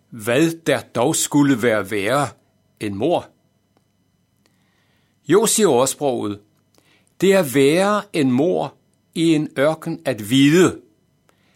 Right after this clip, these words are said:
hvor der er vand, uden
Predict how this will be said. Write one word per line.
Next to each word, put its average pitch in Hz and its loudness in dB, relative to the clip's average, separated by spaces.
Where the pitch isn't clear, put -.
hvor 123 -2
der 120 -2
er 98 -2
vand, 147 -2
uden 147 0